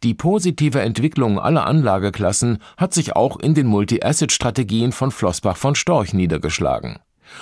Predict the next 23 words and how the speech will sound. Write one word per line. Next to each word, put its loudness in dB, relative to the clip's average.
Durch 0
die 0
Kursrallye 2
bei 2
Anleihen 2
konnten 0
auch -2
defensivere 0
Strategien 0
mit -2
einer -2
Wertentwicklung 0
von 0
sieben 0
Komma 0
sechs -2
Prozent -2
bis 0
neun 0
Komma 0
fünf 0
Prozent -2
reüssieren 0